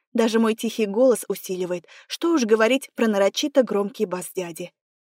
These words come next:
«Вот, ты бездарность, пустышка!» Триумфально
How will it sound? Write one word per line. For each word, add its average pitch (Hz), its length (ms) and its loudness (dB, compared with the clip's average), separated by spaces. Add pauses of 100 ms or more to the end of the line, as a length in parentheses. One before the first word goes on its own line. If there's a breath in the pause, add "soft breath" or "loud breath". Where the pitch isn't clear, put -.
(500)
«Вот, 226 520 4 (280)
ты 269 180 4
бездарность, 214 960 2
пустышка!» 277 920 2 (720)
Триумфально 240 760 2